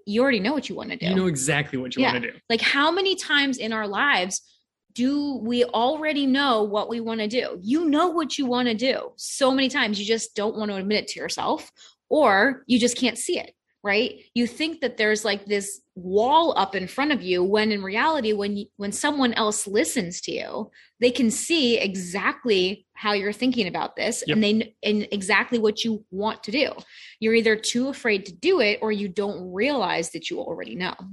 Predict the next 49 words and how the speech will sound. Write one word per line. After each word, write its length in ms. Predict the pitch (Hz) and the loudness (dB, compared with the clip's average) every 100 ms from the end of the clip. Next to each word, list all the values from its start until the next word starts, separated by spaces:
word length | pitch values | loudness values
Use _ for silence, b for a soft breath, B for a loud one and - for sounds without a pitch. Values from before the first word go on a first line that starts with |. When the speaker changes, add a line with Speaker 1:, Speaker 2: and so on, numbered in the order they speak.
| - - | -12 -4
Speaker 2:
Yeah. 480 | 151 147 139 139 127 - | 0 0 0 -2 -6 -4
I 60 | |
mean, 160 | 147 143 | -2 2
they, 220 | 156 - B B - | 0 -2 B B -2
'cause 160 | 151 | 2
they 100 | 165 | 4
don't 180 | 160 - | 2 0
see 220 | - 151 | 0 0
the 120 | 160 165 | 2 0
invisible 380 | 160 160 165 156 | 0 0 0 2
wall 180 | 160 | 2
that 140 | 165 156 | 2 -2
you 100 | 151 | -4
put 180 | 165 165 | 0 0
up 180 | 165 - | 0 -2
<laughs> 40 | |
between 420 | 165 151 180 165 | -4 2 2 4
you 200 | 147 147 | 2 2
and 120 | 151 147 | 0 -2
the 100 | 139 139 | -4 -4
Speaker 1:
Yeah. 20 | |
Speaker 2:
obvious 360 | 127 139 139 - | -2 0 0 -2
decision. 500 | - 143 143 175 175 208 | -4 -2 0 0 -2 -4
Speaker 1:
Mm-hmm. 260 | 220 202 | -6 -4
Speaker 2:
Like, 160 | 131 127 | -6 0
they, 440 | 147 147 143 147 | 2 4 4 2
the 160 | 143 135 | -2 -4
coach 360 | - 143 143 - | -2 -2 -2 -2
can 100 | 135 | -4
help 240 | 135 135 | -4 -4
you 80 | 127 | -4
see 180 | - 127 | -2 -2
that 160 | 131 | -2
there 180 | 131 131 | -4 -4
isn't 220 | 135 123 | -4 -4
a 60 | 117 | -4
wall 280 | 113 107 110 | -4 -6 -6
there, 200 | 120 - B B 131 | -8 -8 B B -10
that 120 | 123 | -4
that's, 400 | 131 123 - - B B 156 | -4 -2 -4 -4 B B -4
that's 200 | 135 135 | -2 -2
just, 160 | 139 151 170 - - - | -4 -6 -12 -18 -20 -4
it, 160 | 165 - | -4 0
it's, 380 | 143 - - - | -2 -2 -8 -6
it's 120 | 139 143 | -6 -2
invisible. 320 | 135 127 139 | 0 0 -2
It's 100 | 147 | -4
a, 160 | 135 - | -4 -6
a 140 | 139 | -10